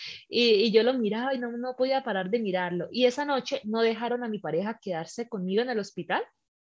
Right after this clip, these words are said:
por el covid. Entonces yo estuve la primera noche sola, la segunda sí él pudo quedarse después del examen,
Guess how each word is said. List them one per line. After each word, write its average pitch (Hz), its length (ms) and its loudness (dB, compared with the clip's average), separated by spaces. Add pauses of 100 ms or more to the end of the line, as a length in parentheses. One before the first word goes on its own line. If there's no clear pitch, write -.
(400)
por 233 160 6
el 175 160 4
covid. 240 400 6
Entonces - 800 -6
yo 220 80 6
estuve 247 300 8
la 220 100 8
primera 196 320 2
noche 226 260 0
sola, 240 440 4
la 233 100 4
segunda 190 380 2
sí 240 160 4
él 226 160 2
pudo 226 240 4
quedarse 185 420 -4
después 190 320 0
del 214 120 6
examen, 196 380 -2